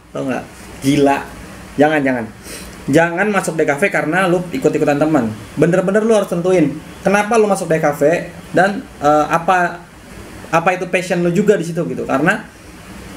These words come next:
ketat banget gitu, ketat banget seleksinya. Jadi tugas-tugasnya tuh bikin kita tuh tersaring, bener-bener tersaring banget gitu. Jadi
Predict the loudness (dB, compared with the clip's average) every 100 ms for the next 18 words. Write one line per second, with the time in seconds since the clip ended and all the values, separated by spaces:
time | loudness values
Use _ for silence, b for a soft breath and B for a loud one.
0 | -18 -18 -10 -4 -2 0 2 2 0 0
1 | 0 0 -2 -4 0 2 2 0 0 -2
2 | 0 0 0 0 2 4 2 -2 -16 -20
3 | -20 -18 -2 2 4 2 0 0 0 0
4 | 0 0 2 2 2 2 0 0 0 2
5 | 2 2 2 2 2 2 2 2 0 2
6 | 4 4 2 0 -2 -4 -8 -18 -18 0
7 | 2 4 4 4 4